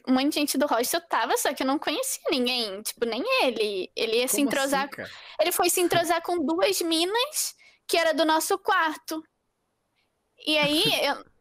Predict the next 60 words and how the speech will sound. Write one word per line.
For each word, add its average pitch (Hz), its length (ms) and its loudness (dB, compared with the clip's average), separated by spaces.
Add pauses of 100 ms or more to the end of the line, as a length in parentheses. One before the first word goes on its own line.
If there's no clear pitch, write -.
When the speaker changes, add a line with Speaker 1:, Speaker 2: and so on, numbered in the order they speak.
(100)
Speaker 1:
tipo - 160 -4
assim, 277 460 0 (100)
eu 262 140 0
fui 330 180 -2
falar, 294 300 0
sabe 262 240 -2
com 247 180 -6
quem? 277 420 -2
Acho 269 160 -4
que - 100 -20
com 285 120 -2
os 285 120 -2
caras 339 440 0
que - 80 -6
eu 285 40 -2
tinha 302 160 -4
conhecido 294 440 -2
na 330 220 0
janta. 269 600 0 (1300)
Porque - 160 -2
era 285 160 0
a - 20 0
única 339 260 0
pessoa 359 320 0
que, - 120 -8
as 285 160 -4
únicas 349 260 -6
pessoas 320 300 -4
que 311 100 0
eu 302 80 2
vi 285 160 0
que, 330 140 0
tipo, - 260 -12
podia 285 220 -2
entrosar, 349 640 2
né? 285 200 2 (480)
Porque - 140 -4
ele 381 140 2
me 359 80 2
Speaker 2:
Aham. 349 100 2
Speaker 1:
largou 320 220 2
e 330 40 -2
falou 349 200 0
assim, 349 260 0
"Ah, 349 140 4
porque - 160 -2
eu 339 60 2
gosto 277 340 0
de 262 100 -4
você 254 300 0 (100)
e 165 200 0
eu, 269 100 -2 (260)
e - 80 -4
eu 269 60 4
não 277 100 2
quero 269 220 0
me 277 80 2
estressar 285 420 0
essa 294 220 0
noite." 254 340 -2